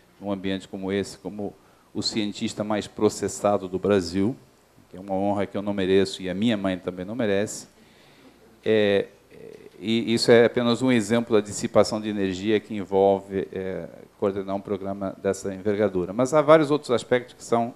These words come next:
a no-, a nosso ver, igualmente importantes. A produção de livros de texto para o programa. Nós entendemos que, é, não tínhamos os livros de texto adequados para um programa como esse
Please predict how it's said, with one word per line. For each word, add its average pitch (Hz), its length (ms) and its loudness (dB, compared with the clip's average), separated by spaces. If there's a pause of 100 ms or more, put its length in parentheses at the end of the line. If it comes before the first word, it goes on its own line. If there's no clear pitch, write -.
a 113 60 -14
no-, 101 220 -6
a 98 40 -8
nosso 104 220 -10
ver, 107 140 0 (240)
igualmente 107 440 -2
importantes. 117 600 -2 (760)
A 110 80 4
produção 143 480 4
de 117 140 -4
livros 120 320 0
de 117 80 2
texto 117 480 0
para 107 100 0
o 104 60 -2
programa. 92 500 -4
Nós 95 200 -8
entendemos 101 520 -6
que, 98 300 -8 (760)
é, 92 200 -2
não 117 300 6
tínhamos 135 640 2
os 98 100 -4
livros 101 280 2
de 98 80 4
texto 104 360 0
adequados 95 720 2 (260)
para 101 220 2
um 98 60 -4
programa 98 380 -2
como 92 260 -10
esse 95 340 -2